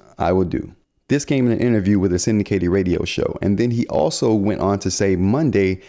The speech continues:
that he'd be willing to resume services as House Speaker if enough of the Republicans who voted in favor of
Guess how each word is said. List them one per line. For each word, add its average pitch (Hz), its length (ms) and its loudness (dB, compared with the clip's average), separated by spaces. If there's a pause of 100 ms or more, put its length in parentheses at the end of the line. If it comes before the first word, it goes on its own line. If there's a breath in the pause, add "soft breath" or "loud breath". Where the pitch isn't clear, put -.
(140 loud breath)
that 131 120 0
he'd 135 180 0
be 127 100 2
willing 139 320 2
to 120 120 -4
resume 98 440 0
services 92 480 -2
as 90 140 -2
House 98 260 -6
Speaker 87 440 -2
if 95 160 -4
enough 92 320 -2
of 123 80 -2
the 104 60 -6
Republicans 101 640 -2
who 90 100 -4
voted 98 460 0
in 90 100 -2
favor 98 380 -2
of 80 120 -2